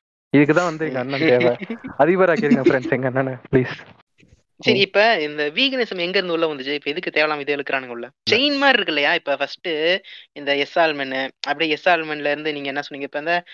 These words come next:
Speaker 2: ஆன்டிநேட்டலிசம், ஆன்டிநேட்டலிசம் வந்து வீகனிசம் எங்க கொண்டு போயிட்டு இருக்கானுங்க? உனக்கு என்ன, இதுக்காக எல்லாம் பண்ணிட்டு இருக்கானுங்க?
Speaker 1: ரேஷனல் அப்படிங்கிற போர்வையில இருக்கிற பூமர் குதியானுங்க இவனுங்க. இவனுங்களை வந்து பூமர்னு
Speaker 2: ம்.
Speaker 1: சொல்றதை விட சென்சிட்டிவ் பூமர்னு சொல்லுங்க,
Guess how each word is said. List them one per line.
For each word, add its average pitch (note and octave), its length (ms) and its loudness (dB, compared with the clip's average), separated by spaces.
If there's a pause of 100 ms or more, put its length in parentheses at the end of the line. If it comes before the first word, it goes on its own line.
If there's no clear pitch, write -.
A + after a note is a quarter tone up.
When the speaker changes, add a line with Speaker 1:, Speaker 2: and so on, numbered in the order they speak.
(120)
Speaker 2:
ஆன்டிநேட்டலிசம், C#3 800 -4
ஆன்டிநேட்டலிசம் D3+ 580 -4
வந்து D#3 140 -8
வீகனிசம் D3+ 440 -4
எங்க A#3 180 -4
கொண்டு F3+ 180 -4
போயிட்டு D3+ 180 -6
இருக்கானுங்க? C3+ 280 -2
உனக்கு C3 180 -6
என்ன, F3 380 -2
இதுக்காக F3 500 2
எல்லாம் D#3+ 160 0
பண்ணிட்டு C#3 240 -8
இருக்கானுங்க? B2 300 -8 (360)
Speaker 1:
ரேஷனல் G3+ 560 4
அப்படிங்கிற E3+ 380 4 (100)
போர்வையில D#3+ 420 4
இருக்கிற C3 240 0 (220)
பூமர் G#3 380 8
குதியானுங்க C3 380 4
இவனுங்க. G#2+ 240 -2 (360)
இவனுங்களை C#3+ 360 6
வந்து F3+ 240 4
பூமர்னு G3 420 6
Speaker 2:
ம். C3+ 40 2
Speaker 1:
சொல்றதை C3 240 2
விட A2+ 160 4 (120)
சென்சிட்டிவ் G3+ 440 0
பூமர்னு D3 380 0
சொல்லுங்க, A#2+ 300 -2